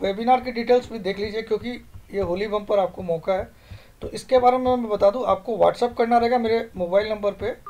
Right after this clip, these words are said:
नाइन सिक्स थ्री फ़ाइव फ़ोर, नाइन सिक्स थ्री फ़ाइव फ़ोर सेवन सिक्स सेवन डबल एट। सिर्फ WhatsApp करिएगा, call करेंगे block हो जाएंगे, बिना बात में लाइफ टाइम के लिए block हो जाएंगे।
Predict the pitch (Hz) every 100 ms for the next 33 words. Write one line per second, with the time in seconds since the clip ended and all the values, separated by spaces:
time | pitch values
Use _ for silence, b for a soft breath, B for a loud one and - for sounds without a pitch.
0 | B B B B - - - - - -
1 | 175 285 247 302 - - 233 254 226 233
2 | 220 196 - - - - - - 175 185
3 | 254 262 254 - 202 220 208 208 185 226
4 | - - - 185 262 254 247 - 190 202
5 | 190 175 175 156 - b b - - 330
6 | - 226 226 269 269 247 226 220 214 233
7 | - _ _ 196 240 262 226 240 240 233
8 | 165 170 185 175 180 180 180 - - 165
9 | 170 180 170 165 220 - b b b -
10 | 156 202 208 208 202 185 160 151 156 151
11 | 151